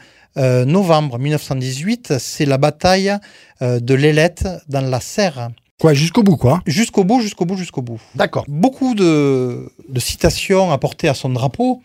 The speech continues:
Speaker 2: Oui.
Speaker 1: euh, notamment en quatorze dix-huit. C'est très important, on se bat comme, euh, au Premier Empire, on se bat avec, euh, avec le drapeau.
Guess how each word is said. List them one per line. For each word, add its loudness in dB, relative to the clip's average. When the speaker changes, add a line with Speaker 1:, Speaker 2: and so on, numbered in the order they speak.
Speaker 2:
Oui. 4
Speaker 1:
euh, 0
notamment 4
en 2
quatorze -4
dix-huit. -2
C'est -2
très 2
important, 2
on 2
se -6
bat 2
comme, -2
euh, 0
au 0
Premier 0
Empire, -2
on 0
se -6
bat 4
avec, 0
euh, -6
avec -6
le 2
drapeau. 0